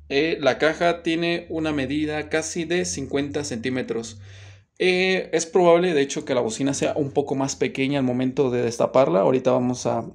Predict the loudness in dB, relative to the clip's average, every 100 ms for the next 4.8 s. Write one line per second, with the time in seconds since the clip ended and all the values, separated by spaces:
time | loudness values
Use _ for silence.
0 | -4 -2 -2 -4 0 2 4 2 0 -4
1 | -4 -2 -2 -2 -2 -4 -6 -4 0 2
2 | 0 -8 -20 -20 -20 -8 4 6 6 4
3 | -2 -4 -4 -2 0 0 2 2 2 0
4 | -2 -2 0 2 4 2 -2